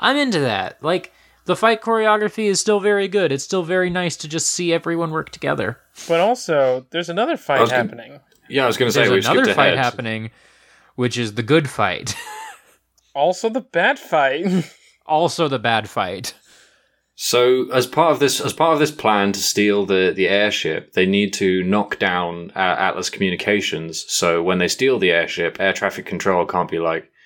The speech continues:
Speaker 3: "Why is that airship there? Shoot it the fuck down." And to do this, Blake is g-, gonna sneak into the radio tower and, uh, disa-, disable the, the communications because, quote, uh, Y-, Yang says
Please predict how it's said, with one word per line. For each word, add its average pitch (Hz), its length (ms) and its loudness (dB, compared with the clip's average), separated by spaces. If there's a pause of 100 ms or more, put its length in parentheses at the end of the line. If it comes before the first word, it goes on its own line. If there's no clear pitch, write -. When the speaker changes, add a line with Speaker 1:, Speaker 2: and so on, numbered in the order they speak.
(260)
Speaker 3:
"Why 87 180 2
is 82 80 -2
that 85 160 2
airship 95 300 0
there? 78 260 0
Shoot 80 260 -2
it 73 80 -8
the 78 80 -18
fuck 73 240 -6
down." 78 320 -2 (540)
And 87 220 0
to 98 80 0
do 117 160 4
this, 95 240 2
Blake - 640 0
is 85 340 -4
g-, 95 200 -6
gonna 87 220 0
sneak 92 360 0
into 85 400 0
the 87 80 -2
radio 95 320 2
tower 78 500 0
and, 82 360 -4
uh, 80 180 -2
disa-, 85 420 0
disable 85 480 0
the, 82 300 -2 (380)
the - 80 -8
communications 82 680 -2
because, 95 680 0 (160)
quote, 80 420 -2 (760)
uh, 85 260 2 (240)
Y-, 107 140 0
Yang 113 380 0
says 80 600 -2